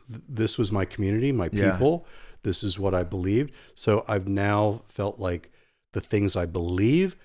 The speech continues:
Speaker 1: the people that I affiliate with have all been yanked out from under me and I'm left adrift.
Speaker 2: Mm-hmm.
Speaker 1: So it's not always like,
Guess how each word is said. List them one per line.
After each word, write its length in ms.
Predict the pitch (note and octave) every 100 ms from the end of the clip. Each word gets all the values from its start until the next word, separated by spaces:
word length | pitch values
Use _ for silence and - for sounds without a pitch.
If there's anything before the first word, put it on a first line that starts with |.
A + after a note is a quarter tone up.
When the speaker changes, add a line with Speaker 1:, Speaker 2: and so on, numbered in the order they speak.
| -
Speaker 1:
the 100 | -
people 340 | - A2 - F#2+
that 120 | F2
I 100 | E2+
affiliate 420 | - A2 A2+ A#2
with 240 | A#2+ A#2 -
have 120 | G#2+
all 140 | G2 G2
been 340 | G2 F#2+ G#2 - _
yanked 260 | - G#2+ G2
out 160 | G2 -
from 160 | G#2
under 180 | G#2 G#2+
me 180 | G2 F2+
and 100 | F2
I'm 160 | F2
left 320 | F#2 F2 - -
adrift. 500 | E2+ G#2 E2+ - - - -
Speaker 2:
Mm-hmm. 280 | F#2 F2 F2
Speaker 1:
So 240 | - A2+ G#2
it's 160 | G2
not 200 | C3 C3
always 420 | A#2 A#2 G#2+ G2 G2+
like, 220 | F#2